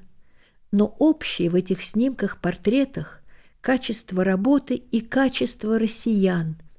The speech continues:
Дети милые, красивы, родители аккуратные и достойны. Во всех сословиях существовал этот семейный эталон. Такой Россия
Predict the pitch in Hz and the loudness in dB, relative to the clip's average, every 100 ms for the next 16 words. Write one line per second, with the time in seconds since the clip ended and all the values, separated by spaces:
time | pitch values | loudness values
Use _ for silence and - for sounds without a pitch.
0 | - - - 160 226 294 294 226 202 208 | -20 -20 -6 0 4 4 4 0 4 4
1 | 220 214 - 190 196 - 294 294 262 254 | 4 2 -2 0 0 2 4 4 2 -4
2 | - - - - 196 269 294 320 294 262 | -12 -18 -16 -4 6 8 10 8 8 6
3 | 247 240 240 247 254 247 202 196 180 190 | 4 4 2 4 2 0 0 2 2 -2
4 | - - 285 302 277 254 247 240 - - | -4 0 6 6 6 4 0 0 -8 -20
5 | - - 175 311 - - 330 - 285 277 | -20 -6 -2 -2 -2 2 2 2 0 0
6 | - 233 240 226 160 147 - 185 190 - | 0 4 6 6 4 -2 -2 0 2 2
7 | 180 - 165 165 233 240 - 233 247 - | -2 0 0 2 2 0 2 2 2 -4
8 | - - 196 170 185 190 180 175 - 180 | -10 -2 0 2 0 0 -2 -4 -4 -4
9 | 170 170 165 160 156 - - - - - | -2 0 2 0 -4 -10 -20 -20 -20 -20
10 | - - 165 - 302 277 262 247 - 240 | -8 -4 -2 4 4 4 2 -2 -2 0
11 | 226 | 0